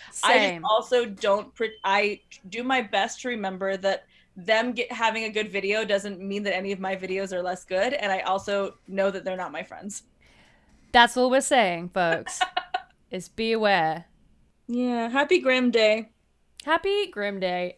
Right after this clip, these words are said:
Speaker 2: and see you on the other side. And Chelsea, would you please give us the, um, Elvis sign-off? Go on then.
Speaker 1: I will.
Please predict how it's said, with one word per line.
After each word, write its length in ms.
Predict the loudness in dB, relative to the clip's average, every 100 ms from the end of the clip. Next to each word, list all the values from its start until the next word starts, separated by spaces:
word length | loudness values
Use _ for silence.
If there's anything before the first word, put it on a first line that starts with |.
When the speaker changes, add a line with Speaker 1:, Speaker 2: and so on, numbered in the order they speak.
| -4
Speaker 2:
and 380 | -2 0 -4 -10
see 240 | -10 -8
you 240 | -4 -2 -2
on 100 | -2
the 120 | 0
other 160 | -2
side. 540 | -2 -2 0 2 0 -4 -16 -20 -4
And 160 | -2 -2
Chelsea, 260 | -4 -6
would 140 | -8 -8
you 80 | -8
please 240 | -6 -8
give 180 | -8 -4
us 300 | -4 -4 -10 _ _ -8
the, 300 | -6 -4 -4
um, 520 | -2 -2 -2 -8 -14 _ -8
Elvis 280 | -6 -6 -6
sign-off? 420 | -6 -6 -8 -12 _ _ _ _ _ _ _ _ _ _
Go 120 | -14
on 80 | -12
then. 160 | -10 -6
Speaker 1:
I 20 |
will. 380 | -4 -2 -2 -6